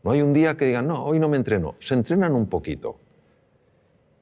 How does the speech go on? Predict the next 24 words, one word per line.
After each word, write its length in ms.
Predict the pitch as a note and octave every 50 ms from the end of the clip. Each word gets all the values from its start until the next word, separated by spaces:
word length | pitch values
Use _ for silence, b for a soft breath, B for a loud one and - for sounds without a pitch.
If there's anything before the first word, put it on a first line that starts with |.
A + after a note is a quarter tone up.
| _ _ _ _ _ -
Y 120 | F#2+ F#2
eso 160 | F#2 F#2 - D3
es 100 | D3 F#3
una 140 | F#3 D3
maravillosa 560 | G#2+ F#2 E2+ E2 C#2+ D2 D2+ D2+ D2+ - - D2+
oportunidad 520 | D2 D2+ C#2+ - E2 D#2 E2 E2 A#2+ D#3+
porque 240 | - C3 G2+ F#2 D#2
quiere 240 | - - G#2 G2+ A2
decir 380 | G#2+ G2 - B2+ C3+ C3 B2+
que 400 | - A#2 G#2+ G2 F#2 - - - -
nuestro 500 | G2 F#2 G2+ G2+ - - - G#2 F2 -
pasado 440 | G#2 A#2+ - - A2+ A#2+ B2 D#3
no 240 | D3 C3 A#2+ B2 B2
tiene 300 | A#2+ - B2 C#3 C#3 C3
por 280 | C3+ - A#2 G2 - -
qué 140 | - D#3+ D#3
predecir 600 | - C#3+ B2 G2+ F#2 F2 D#2+ - G#2+ F#2+ E2 E2
nuestro 280 | D#2+ D#2+ - - D#2+
futuro. 540 | D#2 - E2 D2+ - G2+ D2+ C2 A#1 A1 - - - _ _ _ _ _ _ _ _ _ _ _ _ _ _
Si 160 | - - - A#2
una 220 | G#2+ G#2+ A2 -
persona 460 | - G2+ - - - C3+ B2+ G#2+ F#2
quiere 380 | - - - C3+ D3+ D3+ D#3 C#3+
cambiar 580 | - B2+ A2+ G#2+ A2 A2+ A#2+ B2 A#2 A2 G#2